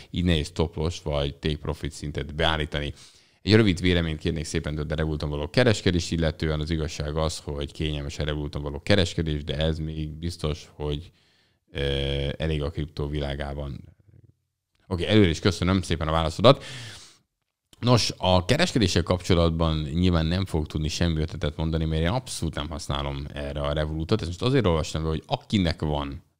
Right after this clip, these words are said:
ilyen ötlete, az a legutolsó videóban megtalálja ezt, és nyugodtan írja meg, mert lehet, hogy valakinek az jó,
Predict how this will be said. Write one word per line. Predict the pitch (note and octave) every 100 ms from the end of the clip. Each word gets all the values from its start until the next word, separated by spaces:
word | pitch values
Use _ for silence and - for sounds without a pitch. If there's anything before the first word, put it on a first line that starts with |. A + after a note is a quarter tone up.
| _ -
ilyen | D#2 C#2+ C2
ötlete, | D#2+ G2+ A2+ C#3+ B2+
az | E2+ D#2
a | C2+ D2+
legutolsó | D#2 D#2 D2+ D2+ -
videóban | D#2 D2 D2 C#2+ D2 C#2+ -
megtalálja | D#2 D2+ D2 D2
ezt, | D2+ -
és | E2+
nyugodtan | F#2+ D#2 - D2+ D2
írja | - E2 D2+
meg, | D2 F#2+ A2+
mert | D#2+ -
lehet, | D#2 D2
hogy | D2+
valakinek | D2+ D2 D2+ D2 -
az | D2+ D#2
jó, | F2+ E2